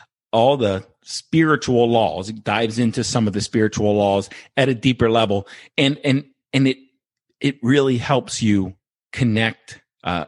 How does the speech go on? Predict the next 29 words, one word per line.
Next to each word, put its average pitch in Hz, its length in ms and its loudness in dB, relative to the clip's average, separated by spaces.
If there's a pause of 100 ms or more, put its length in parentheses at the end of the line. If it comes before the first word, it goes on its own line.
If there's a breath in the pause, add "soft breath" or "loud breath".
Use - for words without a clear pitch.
at 104 140 -6
a 87 60 -6
deeper 101 380 -4
level 92 320 -4
to 101 360 -2 (300 loud breath)
the 117 60 -6
universal 220 460 2
laws 123 340 2
that, 120 220 0 (200 loud breath)
that 123 160 0
we, 139 280 0
we're 147 300 0
all, 170 360 2
that's 139 240 -4
kinda 151 220 0
like 117 180 0
the, 107 240 -4 (340 soft breath)
um, 95 440 -4
gravity, 87 420 0
right? 110 220 -2
Gravity 135 460 2
is 101 120 -2
a 95 60 -4
scientific 135 640 0
law, 85 300 0
but 139 220 0
it, 254 180 -4
it, 220 220 -2
it's, 240 180 -2